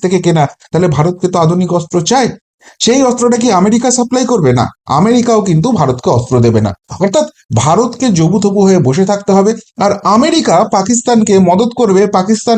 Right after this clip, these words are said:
ভারতের উপর মাঝে মাঝে আক্রমণ করবে, ভারতের অর্থনীতিকে ধ্বংস করার চেষ্টা করবে, আর আমেরিকা সেখানে দাদাগিরি করবে। এই সমস্ত কিছু যদি মেনে না নেওয়া হয়, তাহলে ভারতের উপর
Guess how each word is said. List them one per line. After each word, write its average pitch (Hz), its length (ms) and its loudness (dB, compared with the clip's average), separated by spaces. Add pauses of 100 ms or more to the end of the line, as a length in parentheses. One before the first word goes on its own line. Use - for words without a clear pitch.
ভারতের 185 320 0
উপর 185 180 0
মাঝে 160 220 2
মাঝে 170 260 -2
আক্রমণ 226 420 0
করবে, 156 280 2 (300)
ভারতের 190 340 0
অর্থনীতিকে 180 560 0
ধ্বংস 170 280 0
করার 196 240 0
চেষ্টা 185 280 -2
করবে, 208 280 -2 (320)
আর 156 120 0
আমেরিকা 160 460 0
সেখানে 160 300 0
দাদাগিরি 113 400 2
করবে। 104 280 -2 (360)
এই 262 240 0
সমস্ত 196 400 0
কিছু 175 260 -4
যদি 151 220 0
মেনে 135 300 0
না 117 240 2
নেওয়া 120 280 2
হয়, 202 200 0
তাহলে 190 200 0
ভারতের 120 340 0
উপর 120 160 -2